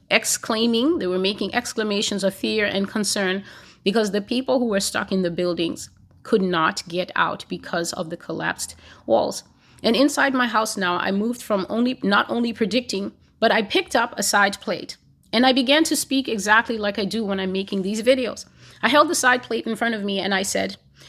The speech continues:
"This object, from my perspective, appears to be no bigger than this side plate you're looking at."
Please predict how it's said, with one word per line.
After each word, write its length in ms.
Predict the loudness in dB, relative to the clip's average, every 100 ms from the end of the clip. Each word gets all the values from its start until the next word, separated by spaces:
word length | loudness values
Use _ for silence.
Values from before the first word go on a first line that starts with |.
| -4
"This 200 | 2 2 4
object, 460 | 4 4 0 -4
from 220 | -4 -2 2
my 120 | 2
perspective, 680 | 0 -4 0 -2 0 -6 -4
appears 440 | -6 0 0 2 0
to 100 | -2
be 180 | 0
no 220 | 2 2 4
bigger 340 | 4 4 2
than 200 | -2 -2
this 160 | -2 2
side 320 | 4 4 2
plate 340 | -6 -6 -6
you're 100 | -4
looking 300 | -2 -2 0
at." 320 | 0 -2 -8